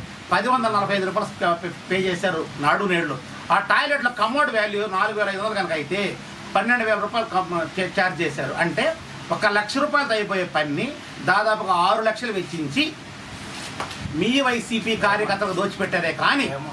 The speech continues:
కార్పొరేట్ స్థాయిలో తయారు చేసిన స్కూళ్ళు ఈరోజు పేదవాడికి ఏమైనా ఉపయోగపడుతున్నాయా? నూతన విద్యా విధానంలో అక్కడ ఉన్న మూడు, నాలుగు తరగతులు తీసేసావు,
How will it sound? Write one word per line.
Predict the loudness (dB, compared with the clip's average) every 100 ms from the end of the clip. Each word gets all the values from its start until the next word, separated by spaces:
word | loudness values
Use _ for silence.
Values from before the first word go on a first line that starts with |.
| -12 -12 -12 -12 0
కార్పొరేట్ | 2 4 2 2
స్థాయిలో | 2 2 2 0 -2 -6 -18 -6 2
తయారు | 2 2 0
చేసిన | -2 -2
స్కూళ్ళు | -2 0 2 2 0 -4 -4 2
ఈరోజు | 4 4
పేదవాడికి | 2 2 4 4 2
ఏమైనా | 2
ఉపయోగపడుతున్నాయా? | 2 0 2 -2 -2 -2 0 -2 -8 -14 -16 -4 2
నూతన | 2 2
విద్యా | 0 2 2
విధానంలో | 4 2 2 0
అక్కడ | 0
ఉన్న | -2 0 -2
మూడు, | 2
నాలుగు | 4 4 2
తరగతులు | 0 0 -2
తీసేసావు, | -4 -2 -2 0 0 0 -2